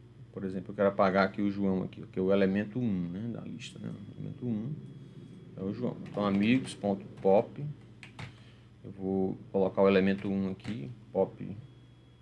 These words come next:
elemento um, mas isso aqui tem que ser passado, tem que ser passado o índice, né? O elemento um aqui, João. Então, ele vai retornar o João e vai, pronto,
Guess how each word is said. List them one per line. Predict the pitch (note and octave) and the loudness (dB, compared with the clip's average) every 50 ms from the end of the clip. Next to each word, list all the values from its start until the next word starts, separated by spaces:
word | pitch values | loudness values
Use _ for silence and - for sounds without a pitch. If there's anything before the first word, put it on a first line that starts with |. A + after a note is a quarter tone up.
| - - - - - - - - - - - | -20 -20 -20 -20 -20 -20 -20 -20 -20 -18 -8
elemento | - F#2+ F#2+ F#2 F#2+ F#2+ F#2+ - A#2 | -4 -2 0 0 0 -2 -2 -4 -4
um, | G#2+ G2+ G2+ G#2 A#2 - - | -4 -2 -2 -2 -2 -4 -4
mas | G2 G2+ G2+ G2+ | -4 -6 -6 -8
isso | - - - | -8 -14 -12
aqui | G2+ - | -12 -12
tem | G#2 - G#2+ A2+ | -10 -8 -8 -10
que | - | -8
ser | - A2 | -10 -10
passado, | - - A2 G#2 - - - G#2+ A2 A#2 B2+ C3+ C#3 C#3+ C3+ - - - - - - - - - - - - - - - - - - - - | -8 -6 -6 -6 -6 -2 0 0 0 2 0 0 -2 -2 -6 -12 -20 -20 -20 -20 -20 -20 -20 -20 -20 -20 -20 -20 -20 -20 -20 -20 -20 -20 -10
tem | - G#2+ | -10 -8
que | G2+ - | -8 -8
ser | - | -10
passado | - - G#2+ G#2 - A2+ A#2 C#3+ | -4 -2 -2 4 4 4 4 6
o | D3+ | 4
índice, | B2+ G2+ F2+ - - | 4 4 2 0 -4
né? | G2 G#2+ G#2+ | -6 -6 -2
O | G#2 | -2
elemento | F#2+ F#2 G2+ A2 G#2 - | 0 0 0 0 0 0
um | A#2+ A2 A2 | 0 0 0
aqui, | G#2 G#2 - G2 | -2 -2 -6 -8
João. | F#2+ F#2+ G#2 G#2 F2+ - - - - - - - - _ - | -8 -2 -2 -2 -2 -4 -8 -16 -18 -20 -20 -20 -20 _ -18
Então, | - G2+ G2+ | -14 -12 -10
ele | G#2 G2+ | -10 -4
vai | G2 G2+ | -4 -2
retornar | G2+ G#2 G#2 G#2 G2+ G#2 G2+ G#2+ | -2 -2 -2 -2 0 0 2 2
o | A2 G#2+ G#2 | 2 0 0
João | G2+ G#2+ A2+ A#2+ B2+ | -2 -2 -2 0 -2
e | |
vai, | A#2+ A2 A2 A2 A2 A#2+ B2+ C3 - - - - - - - | 0 0 0 0 0 0 -2 -4 -10 -14 -20 -20 -20 -20 -18
pronto, | - F#2+ F#2+ - | -12 -10 -10 -10